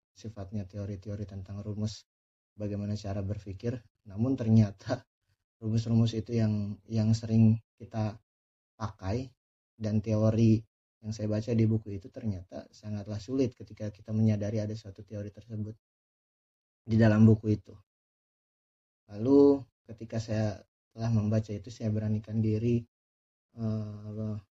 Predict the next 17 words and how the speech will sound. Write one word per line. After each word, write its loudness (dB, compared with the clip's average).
berdiskusi -2
dengan -2
kawan -2
saya -8
pada -16
saat -10
itu, -20
pada -12
saat -14
itu -18
untuk -12
mengulang 4
materi 0
yang 2
telah -8
saya -10
baca. -8